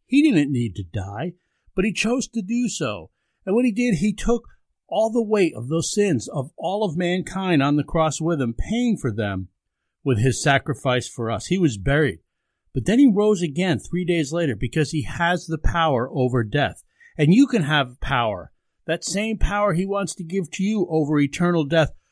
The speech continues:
by placing your trust in him. Admit your sin to God. Admit your guilt to God. Tell him that you believe he died on the cross for you. Tell him you believe that he was buried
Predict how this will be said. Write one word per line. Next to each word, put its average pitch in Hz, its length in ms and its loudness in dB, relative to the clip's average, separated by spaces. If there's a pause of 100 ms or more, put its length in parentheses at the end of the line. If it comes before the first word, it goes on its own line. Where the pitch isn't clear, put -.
(180)
by 139 140 0
placing 180 640 -4 (300)
your 127 200 0
trust - 480 0
in 127 120 -2
him. 117 280 0
Admit 226 400 2
your 123 320 -2 (420)
sin 131 600 0 (260)
to 135 100 -2
God. 123 360 0
Admit 226 380 4 (380)
your 139 220 4
guilt 117 500 -2 (360)
to 127 100 -2
God. 123 320 0
Tell 226 220 0
him 285 100 4
that 240 140 -2
you 220 140 0
believe 202 380 0
he 135 140 -4
died 110 300 0
on 101 180 -2
the 101 80 -6
cross 101 380 -6
for - 160 -6
you. 95 340 -8 (480)
Tell 240 160 2
him 254 100 4
you 247 140 4
believe 247 420 -2
that 156 120 0
he 127 160 2
was 110 180 0
buried 101 460 -2